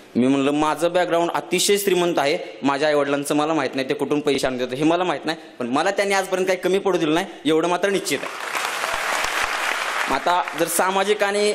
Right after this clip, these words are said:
शैक्षणिक परिस्थिती घरची बघाल गावाकडची, ज्यावेळेस मी एसटीआय म्हणून select झालो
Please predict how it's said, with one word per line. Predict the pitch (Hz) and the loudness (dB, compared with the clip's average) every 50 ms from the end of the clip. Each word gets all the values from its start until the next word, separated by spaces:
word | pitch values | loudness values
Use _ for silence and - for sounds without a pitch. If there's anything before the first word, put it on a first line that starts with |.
| - - | 0 0
शैक्षणिक | - 190 185 185 - 196 202 202 202 | 0 0 2 2 2 0 0 0 0
परिस्थिती | - 196 190 185 196 185 185 | 0 0 0 0 0 0 2
घरची | 180 180 170 175 - 175 | 2 2 2 2 -2 -2
बघाल | 147 151 156 156 175 156 135 127 - - - - - - - - - - | 0 0 0 2 2 0 0 -2 -6 -12 -16 -16 -20 -20 -20 -14 -6 -2
गावाकडची, | 135 139 143 143 147 143 156 143 - - 135 113 107 - - - - - | 0 2 4 2 2 2 0 -2 -2 0 -2 -2 -2 -4 -10 -14 -8 -2
ज्यावेळेस | 113 135 143 156 156 160 | 0 2 2 2 2 2
मी | 165 165 | 2 2
एसटीआय | 165 165 165 - 165 175 | 2 0 0 0 2 2
म्हणून | 170 175 180 180 | 2 2 0 0
select | 175 175 185 180 190 180 175 | 2 2 2 2 2 0 0
झालो | 175 160 139 127 | 0 0 2 0